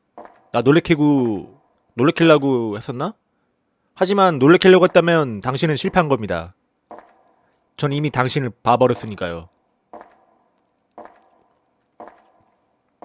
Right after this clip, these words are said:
어, 저 앞에 누구 있다. 누구지? 자, 어떤 아저씨인데요.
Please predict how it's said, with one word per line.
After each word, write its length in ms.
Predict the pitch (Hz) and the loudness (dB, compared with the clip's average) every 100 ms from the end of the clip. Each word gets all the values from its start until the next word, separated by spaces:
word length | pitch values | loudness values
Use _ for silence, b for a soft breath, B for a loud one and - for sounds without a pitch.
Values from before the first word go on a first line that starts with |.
| - _ _ _ _ _ _ _ _ _ - - | -20 _ _ _ _ _ _ _ _ _ -20 -6
어, 140 | 151 139 | -4 -2
저 100 | 151 | -2
앞에 80 | 131 | -2
누구 180 | 123 | -4
있다. 240 | 110 95 - - _ _ _ _ _ _ _ _ _ - _ _ _ _ _ _ _ _ _ - _ _ - | -4 -6 -12 -18 _ _ _ _ _ _ _ _ _ -20 _ _ _ _ _ _ _ _ _ -20 _ _ -14
누구지? 300 | 101 127 160 _ _ _ - - _ _ _ _ _ _ _ _ - 104 _ _ | -12 -14 -18 _ _ _ -20 -20 _ _ _ _ _ _ _ _ -20 -20 _ _
자, 100 | 113 | -6
어떤 840 | 101 - 156 147 143 123 101 92 85 | -6 -2 0 0 -4 -10 -12 -14 -10
아저씨인데요. 840 | 104 147 - 113 101 120 85 | -6 -4 -6 -6 -6 -6 -8